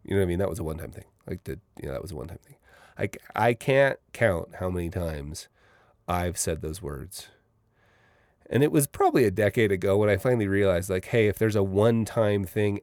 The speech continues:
every month, that makes it not a one-time thing. Just because I don't know exactly what it's gonna be doesn't mean I can't put an item on the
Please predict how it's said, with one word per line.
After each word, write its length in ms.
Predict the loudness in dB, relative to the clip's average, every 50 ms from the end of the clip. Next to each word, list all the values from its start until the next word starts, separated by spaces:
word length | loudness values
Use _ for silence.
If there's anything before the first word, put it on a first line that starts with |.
| _
every 420 | 0 0 0 0 -2 0 0 0 0
month, 460 | 0 -2 0 0 -2 -2 -4 -8 -20 -18 -4
that 320 | 0 2 2 2 0 -4 _ _ _ _
makes 360 | -6 -2 0 0 -2 -2 -4
it 120 | -6 -4
not 200 | -4 -4 -2 -2
a 40 | -2
one-time 500 | -2 -4 -4 -6 -6 -6 -6 -8 -8 -8
thing. 260 | -10 -10 -12 -12 -12 -16 _ _ _ _ _ _ _ _ _ _ _ _ _ _ _ _ _ _ _
Just 200 | -4 -4 -2 0
because 180 | 2 2 4 4
I 100 | 4 4
don't 220 | 4 2 2 2
know 200 | 2 2 2 2
exactly 340 | 2 0 0 -2 -2 0 0
what 160 | 2 2 2
it's 140 | 0 0 -4
gonna 160 | -4 -4 -4
be 320 | -4 -2 -2 0 0 0 2
doesn't 240 | 0 0 -2 0 -2
mean 100 | -2 -2
I 80 | -2
can't 280 | -2 -2 -4 -4 -4 -2
put 160 | -4 -2 -2
an 100 | -4 -6 -8 -4
item 300 | -2 -2 0 0 0 -2
on 140 | -2 -4 -4
the 80 | -6